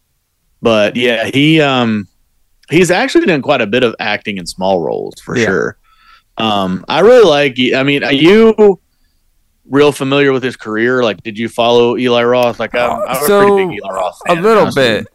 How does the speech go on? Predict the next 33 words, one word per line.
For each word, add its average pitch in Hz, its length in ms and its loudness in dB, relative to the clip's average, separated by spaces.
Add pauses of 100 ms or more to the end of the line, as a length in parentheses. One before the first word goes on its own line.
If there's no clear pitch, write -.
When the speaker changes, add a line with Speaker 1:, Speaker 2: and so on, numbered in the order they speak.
(160)
Speaker 2:
a 147 80 0
little 165 220 0
bit. 123 180 -4
You 175 100 -6
know, 151 100 2
I 143 160 2
knew 180 240 0
him 185 220 -2
from 165 260 -4
the, 135 220 0
the, 117 440 -2
the - 160 -14
being 123 320 -2
the, 110 80 -4
the 110 200 -8
bear 120 280 0
Jew 110 240 -8
from 110 320 -8
the, - 260 -10
um, - 260 -14 (1120)
Inglourious 113 520 -2
Speaker 1:
Oh. - 40 -2
Speaker 2:
Basterds. 113 360 -2
I 113 40 -2
knew 151 140 -2
that, 139 420 0 (520)
but 127 280 0
I, 170 500 2
I 175 260 2
became 160 420 -2
familiar 127 460 -2
with 117 160 -2
him 117 560 -2